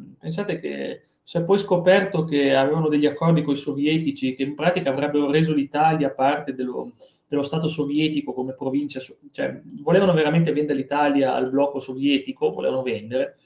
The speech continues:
vendere, non so se vendere o se regalare, questo non si sa, ma in pratica erano veramente talmente fiduciosi sul blocco sovietico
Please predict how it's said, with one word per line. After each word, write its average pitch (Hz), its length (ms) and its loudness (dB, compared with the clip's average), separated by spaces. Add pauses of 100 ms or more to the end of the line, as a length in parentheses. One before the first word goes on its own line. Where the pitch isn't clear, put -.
(540)
vendere, 139 460 4
non 139 100 -4
so 180 80 -2
se 175 140 2
vendere 156 340 6
o 131 60 2
se 139 160 -2
regalare, 131 600 0
questo - 220 -14
non 165 140 -12
si - 120 -12
sa, 120 380 -4 (300)
ma 156 80 -8
in 165 100 2
pratica 160 580 2
erano 160 200 2
veramente 180 460 4
talmente 160 440 0
fiduciosi 143 1040 0
sul 131 160 -8
blocco 151 280 0
sovietico 123 800 -6